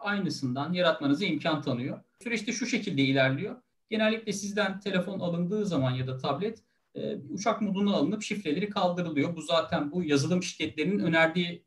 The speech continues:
e, yöntem. Çünkü herhangi bir kesintiye uğrasın istemiyorlar süreç,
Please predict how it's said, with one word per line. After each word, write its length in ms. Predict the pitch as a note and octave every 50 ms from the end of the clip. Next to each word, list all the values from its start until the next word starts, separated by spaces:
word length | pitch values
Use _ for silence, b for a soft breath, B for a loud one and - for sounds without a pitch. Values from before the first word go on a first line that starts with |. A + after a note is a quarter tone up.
| _ -
e, 80 | D3 C3+ C3+ C3+ - - - - G#2+ G#2+ G#2+ - -
yöntem. 480 | D3 C#3+ C3+ C3 B2+ - F#3+ G3+ G#3 - _ _ _ - - -
Çünkü 240 | E3 D3 - - E3
herhangi 340 | D#3+ E3 F3 E3+ E3+ D#3 C#3
bir 80 | C3+
kesintiye 440 | - F3 E3+ - F3 - - F3+ D#3+
uğrasın 340 | D3+ D3 C#3+ C3+ - A#3 C4+
istemiyorlar 600 | - - - - - E3 C#3 B2+ A#2+ A2+ A2 A2
süreç, 440 | G#2+ - - C#3+ E3+ F#3+ - -